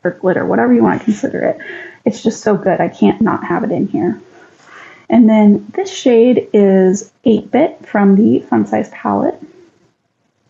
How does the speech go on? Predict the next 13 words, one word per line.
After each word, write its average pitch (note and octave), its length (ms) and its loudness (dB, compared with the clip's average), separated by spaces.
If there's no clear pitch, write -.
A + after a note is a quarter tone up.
And, A3+ 560 -2
oh A#3 180 0
my F#3 180 -4
god, G#2 260 -6
look - 220 -8
at - 120 -16
that. - 320 -12
It's G#3+ 200 -6
so G#3 300 -4
good. E3 480 -4
There's A3 200 -2
so A#3 120 0
many A3+ 200 2